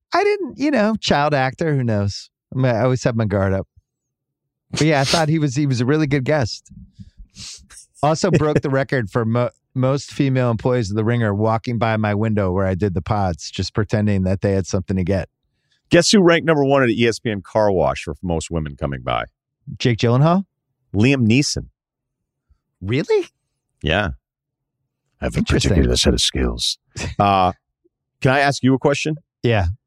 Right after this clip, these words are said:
Speaker 2: You're pretty good at this high-end, high-level stuff.
Speaker 1: Yeah.
Speaker 2: You and Iger had a nice little sit-down. I'm sure you've had more than a few sit-downs, not all public.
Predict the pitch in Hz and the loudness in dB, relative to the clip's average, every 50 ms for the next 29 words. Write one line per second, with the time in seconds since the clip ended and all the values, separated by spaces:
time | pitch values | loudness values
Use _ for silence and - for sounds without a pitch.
0 | _ _ _ _ _ _ _ _ _ _ 85 95 123 123 - 170 147 113 90 117 | _ _ _ _ _ _ _ _ _ _ 0 0 0 2 2 2 2 4 4 4
1 | 107 104 - - 82 - - - 87 92 92 92 92 92 85 85 87 90 92 98 | 4 4 4 0 -6 -6 -6 -4 -2 0 0 2 2 0 0 0 0 0 0 -2
2 | 101 98 - _ _ - - 98 98 92 87 78 80 80 82 95 98 - - 117 | -6 -8 -12 _ _ -4 -2 0 0 0 0 0 -2 -2 -2 -2 -6 -4 0 0
3 | 107 110 120 - - - _ _ _ _ 104 104 98 95 87 85 - _ _ _ | 0 0 0 -6 -18 -20 _ _ _ _ -2 0 0 0 0 -2 -6 _ _ _
4 | _ _ _ _ _ _ _ _ _ _ _ _ _ _ _ _ _ _ _ _ | _ _ _ _ _ _ _ _ _ _ _ _ _ _ _ _ _ _ _ _
5 | _ _ _ _ _ _ _ _ _ _ - 107 104 98 90 - 85 82 87 90 | _ _ _ _ _ _ _ _ _ _ 2 2 4 2 2 0 0 0 0 0
6 | 87 92 92 90 90 87 82 82 82 78 - - 80 80 - - 78 - - 80 | 0 2 2 2 2 2 2 2 0 -2 -2 -6 -8 -6 -6 -8 -8 -4 -4 -2
7 | 73 76 78 80 80 - - 92 82 82 80 76 76 76 76 73 71 69 67 - | -2 -2 -4 -4 -6 -2 -2 0 0 0 0 -2 -2 -4 -4 -4 -6 -8 -12 -8
8 | - 87 82 82 - 82 73 - - 69 67 71 71 - - 73 69 69 67 65 | -4 -4 -4 -2 -2 -4 -4 -4 -4 -4 -4 -4 -4 -4 -2 -2 0 -2 -2 -4
9 | - - 71 67 71 69 - | -2 -4 -4 -2 -4 -8 -8